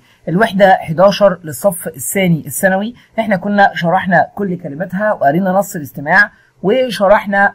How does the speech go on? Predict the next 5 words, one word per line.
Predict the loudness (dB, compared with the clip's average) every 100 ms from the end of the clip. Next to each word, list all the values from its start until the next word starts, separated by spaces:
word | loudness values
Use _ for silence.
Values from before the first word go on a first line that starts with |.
| -4
الجرامر | -4 -2 -2 0 2 4 4 4
وجاوبناه | 0 2 2 0 0 0 0
من | -4
كتاب | -8 2 2 2 -4
جيم | -6 -4 -2 -2